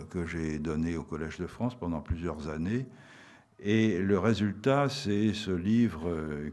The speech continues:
qui nous réunit aujourd'hui, Les formes du visible, et qui, comme l'a rappelé tout à l'heure, euh, Grégory Queneuil, a, a trois, euh,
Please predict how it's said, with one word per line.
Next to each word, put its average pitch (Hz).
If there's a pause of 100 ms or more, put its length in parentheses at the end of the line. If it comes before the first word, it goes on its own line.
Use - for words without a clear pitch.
qui 82
nous 80 (1120)
réunit 104
aujourd'hui, 95
Les 101
formes 104
du 87
visible, 90 (720)
et 107 (120)
qui, 117
comme 101
l'a 98
rappelé 98
tout -
à 98
l'heure, 92
euh, 87
Grégory 90
Queneuil, 101
a, 92
a 92
trois, 110
euh, 82